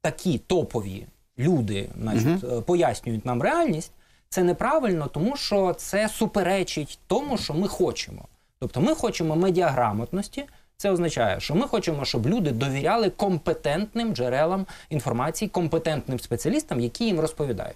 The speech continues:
Speaker 2: А вони довіряють тих, кому їх
Speaker 1: А вони,
Speaker 2: показують.
Speaker 1: да, а вони довіряють тих, ко-, хто є на телемарафоні, хто є в Телеграмі, хто є в Інстаграмі і так далі.
Speaker 2: М, логічно.
Speaker 1: Я
Speaker 2: Давай.
Speaker 1: вважаю, що це насправді, е, штучно створений конфлікт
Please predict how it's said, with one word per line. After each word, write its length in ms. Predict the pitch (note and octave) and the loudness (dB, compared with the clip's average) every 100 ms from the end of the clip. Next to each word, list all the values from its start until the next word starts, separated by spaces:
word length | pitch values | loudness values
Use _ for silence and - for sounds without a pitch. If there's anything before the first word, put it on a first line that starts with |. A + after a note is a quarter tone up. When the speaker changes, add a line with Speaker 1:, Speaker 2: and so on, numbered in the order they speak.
| - | -4
Speaker 2:
А 100 | F3+ | 2
вони 160 | D#4+ | 2
довіряють 340 | E4 E4+ E4+ E4+ | 4 4 2 0
тих, 120 | E4+ | 0
кому 220 | D4+ C#4+ | 2 4
їх 80 | C#4+ - | 4 2
Speaker 1:
А 80 | |
вони, 100 | D4 | 0
Speaker 2:
показують. 320 | A3+ F3+ F3 D#4 | 2 2 2 2
Speaker 1:
да, 60 | C#4+ | 2
а 100 | A#3 | 2
вони 200 | D4+ F4+ | 2 2
довіряють 400 | E4+ D#4+ D#4 D4 | 4 4 2 2
тих, 200 | D#4+ D#4 | 0 0
ко-, 180 | - G#3 | 2 2
хто 340 | - A3+ B3+ | 2 2 4
є 240 | A#3 D3+ G3 | 4 2 2
на 100 | D#3+ | 2
телемарафоні, 800 | D3 D3+ G#3 C#4+ - E4+ D#4 A#3 | 2 2 2 0 2 2 2 0
хто 240 | - C3 | -2 0
є 80 | B2 | 0
в 60 | A#2+ | 0
Телеграмі, 520 | F#3+ A3+ C4 D4 A3+ | 0 2 2 2 0
хто 180 | - C3+ | 0 -2
є 80 | B2+ | 0
в 80 | |
Інстаграмі 520 | C3+ - E3+ A#3 A3 D#3+ | -2 0 0 2 2 0
і 40 | |
так 160 | C3 A2 | -2 -6
далі. 140 | - - | -8 -10
Speaker 2:
М, 120 | F#2 E2 - D#2 | -6 -6 -4 0
логічно. 560 | E2 F#2 G#2+ - A#2 G#2 - A#2 - - - - - - - | 2 2 2 0 -2 -4 0 0 2 -2 -4 -14 -12 -4 0
Speaker 1:
Я 200 | A2+ D#3+ | 2 4
Speaker 2:
Давай. 160 | E4+ - | 2 2
Speaker 1:
вважаю, 480 | A#3+ D#3 B2 F#2+ F#2+ | 2 4 4 2 2
що 580 | - - E3+ E3 D#3 B2+ | 0 4 6 6 6 4
це 260 | - A3 D4+ | 2 2 4
насправді, 960 | A#3+ - G#3+ C4+ A#3+ F#3 G3+ F#3+ E3 - - | 0 2 4 4 4 2 4 4 4 -2 2
е, 260 | D#3+ D#3 D#3 | 6 6 4
штучно 480 | - C4+ A#3 E3 | 4 2 2 0
створений 500 | - - C3 A#2+ G#2+ | -2 0 2 2 0
конфлікт 600 | G#2+ A#2 - D4+ E4+ - | -2 -2 2 2 2 -6